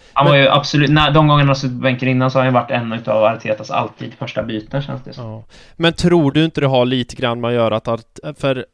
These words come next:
Speaker 2: Lac-, Lacazette är ju bara ett år kvar på kontraktet, att Arteta tänker att han är en lost cause liksom, och han vill gå vidare från Lacazette, för det här, det är,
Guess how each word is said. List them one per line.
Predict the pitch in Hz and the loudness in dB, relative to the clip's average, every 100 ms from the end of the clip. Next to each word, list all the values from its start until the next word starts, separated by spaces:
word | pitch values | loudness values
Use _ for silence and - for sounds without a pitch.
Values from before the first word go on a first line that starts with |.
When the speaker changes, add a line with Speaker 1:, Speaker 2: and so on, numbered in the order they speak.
| _ _ _ | _ _ _
Speaker 2:
Lac-, | 143 - - | -10 -8 -8
Lacazette | 151 147 151 160 147 | -4 -4 -2 -2 -2
är | |
ju | 131 | 0
bara | 135 | 0
ett | 131 - | 0 -4
år | - | -4
kvar | 123 127 | -2 -2
på | 113 | -4
kontraktet, | 120 117 113 - - 120 - - | -8 -8 -8 -8 -10 -10 -12 -6
att | 135 - | -6 -4
Arteta | 147 127 135 120 113 123 | -6 -6 -2 -2 -2 -4
tänker | - 117 - | -2 -6 -6
att | 113 - | -6 -4
han | 131 123 | -4 -2
är | 117 113 | 0 -2
en | 110 113 110 | -2 -6 -4
lost | 110 104 - - - | -4 -4 -8 -14 -14
cause | - 123 117 - | -6 -4 -4 -6
liksom, | 107 - 104 | -12 -12 -8
och | 117 | -6
han | 120 127 | -6 -4
vill | 123 120 | -4 -2
gå | 123 | -2
vidare | 123 107 120 | 0 0 -4
från | 123 | -2
Lacazette, | 120 - 120 107 - | -4 -6 -8 -10 -8
för | 131 | -6
det | 123 | -4
här, | 120 | -4
det | 117 117 | -6 -6
är, | 117 | -6